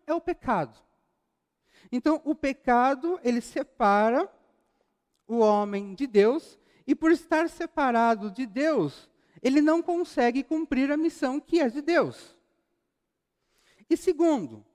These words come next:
para se cumprir a missão que é de Deus, é necessário que aquela pessoa que vai cumprir a missão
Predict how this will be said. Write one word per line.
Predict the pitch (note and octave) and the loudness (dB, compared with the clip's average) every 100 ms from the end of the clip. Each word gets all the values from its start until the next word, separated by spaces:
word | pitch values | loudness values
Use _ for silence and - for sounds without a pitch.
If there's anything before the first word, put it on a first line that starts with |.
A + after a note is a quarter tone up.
| _ _ _ _ _ | _ _ _ _ _
para | D#4 F4 | 0 0
se | - | -4
cumprir | - F4+ E4+ - - G4 | -4 -4 -4 -8 -4 -2
a | E4+ | 0
missão | D4 - A3 G#3 | -4 -4 -4 -4
que | G3 G#3 | -6 -2
é | F#3 | -2
de | D#3 D#3+ | -2 -6
Deus, | F3+ C#4 G3+ D3+ - - | 0 2 2 -2 -14 -2
é | D4 F4 | 2 2
necessário | D#4 B3+ A3+ - - A#3 C4 F#3 D3 | 0 -4 -8 -8 -2 2 2 0 -6
que | - | -4
aquela | G#3 - F3+ F3 | -4 0 0 0
pessoa | G3+ G3 - C4 A#3+ | -4 -8 -8 -2 -2
que | - | -4
vai | F3 E3 | -6 -6
cumprir | - F3+ F3 F3 E3+ | -6 -10 -6 -4 -4
a | F3 | -4
missão | F#3+ G3+ D#4 D4 E3 | -10 -2 0 2 -2